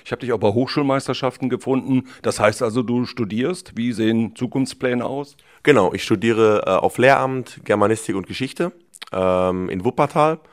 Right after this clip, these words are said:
Speaker 2: Ist natürlich jetzt gerade, äh, pausiert, weil es einfach von der, von der Zeit her, vom Aufwand her ist nat-, natürlich nicht möglich. Ähm, aber genau, ich bin, ähm,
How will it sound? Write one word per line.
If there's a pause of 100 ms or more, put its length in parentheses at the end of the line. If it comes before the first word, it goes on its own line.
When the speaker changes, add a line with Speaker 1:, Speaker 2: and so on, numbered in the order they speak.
(360)
Speaker 2:
Ist
natürlich
jetzt
gerade,
äh,
pausiert, (140)
weil
es
einfach
von
der,
von
der
Zeit
her,
vom
Aufwand
her
ist
nat-, (220)
natürlich
nicht
möglich. (480)
Ähm,
aber
genau,
ich
bin,
ähm,